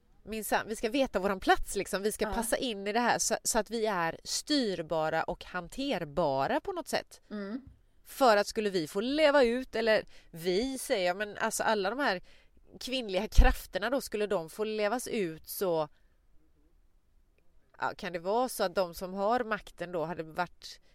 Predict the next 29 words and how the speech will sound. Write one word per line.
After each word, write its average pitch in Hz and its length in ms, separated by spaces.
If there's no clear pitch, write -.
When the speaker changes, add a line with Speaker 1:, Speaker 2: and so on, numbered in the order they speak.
Speaker 1:
jag - 60
vet 220 60
inte 220 140
om 196 60
de - 40
har 190 40
varit 196 140
chanslösa, 202 760
för 214 500
idealet 202 480
är 269 100
väl 185 120
om 190 100
det 185 60
blir 180 360
jämvikt 170 1000
liksom, 156 420
men 180 260
Speaker 2:
Ja. 208 220
Speaker 1:
det 190 80
kanske 233 220
är 220 40
det 233 120
de 185 120
är 202 60
rädda 180 220
för, 254 300
tänker 170 360
jag. - 100